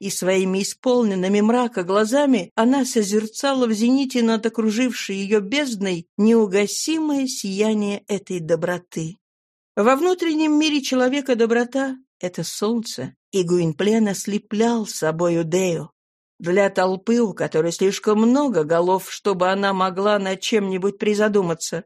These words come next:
и слишком много глаз, чтобы она могла к чему-нибудь приглядеться. Для толпы, которая, будучи поверхностной, останавливается только на поверхности явлений,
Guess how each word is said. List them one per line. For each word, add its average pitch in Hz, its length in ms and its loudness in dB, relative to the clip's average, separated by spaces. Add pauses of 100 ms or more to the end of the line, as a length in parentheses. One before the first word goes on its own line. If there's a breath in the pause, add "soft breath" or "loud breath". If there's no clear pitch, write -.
(100)
и 285 120 -4
слишком 330 580 0
много 240 480 0
глаз, 208 640 0
чтобы 156 380 -2
она 165 180 0
могла 170 400 0
к - 80 -16
чему-нибудь 185 520 -2
приглядеться. 190 920 -2 (220)
Для 269 240 2
толпы, 262 560 0
которая, 233 440 2
будучи 233 380 0
поверхностной, 202 1120 -2 (100)
останавливается 247 1000 0
только 262 320 -2
на 247 100 2
поверхности 254 720 -4
явлений, 202 640 0